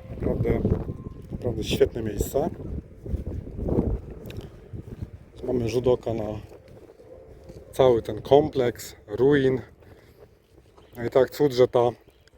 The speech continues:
wielka twierdza została przed wiekami zrekonstruowana.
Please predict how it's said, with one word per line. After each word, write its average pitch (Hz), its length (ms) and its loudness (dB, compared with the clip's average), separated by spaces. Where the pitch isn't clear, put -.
wielka 123 320 6
twierdza 123 400 6
została 113 480 4
przed - 240 -12
wiekami 117 340 2
zrekonstruowana. 123 1040 4